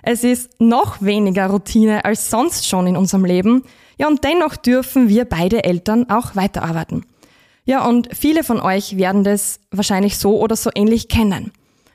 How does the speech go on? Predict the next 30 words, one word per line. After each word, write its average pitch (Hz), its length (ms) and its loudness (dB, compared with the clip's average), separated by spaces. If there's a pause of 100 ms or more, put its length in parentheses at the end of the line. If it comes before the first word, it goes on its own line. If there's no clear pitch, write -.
(340)
Und 214 500 0
da 247 120 0
haben 262 180 4
wir 302 180 4
jetzt 208 300 -2
eben 196 240 2
daheim 196 460 0
oft - 320 -4
Situationen, 240 880 0 (400)
wo 226 220 0
wir 233 400 2
so 240 220 -2
richtig 269 500 0
merken, 226 640 0
wie 214 100 2
unsere 226 380 2
Kinder 254 560 2 (640)
ganz 254 340 0 (580)
stark 262 640 -2
auch 208 140 0
um 233 140 2
unsere 240 320 0
Aufmerksamkeit 220 1000 -2
betteln 254 580 0 (160)
und 220 500 0 (300)
auch 262 400 0
ganz 233 360 -2
richtig 247 520 0
um 220 140 4
unsere 202 380 0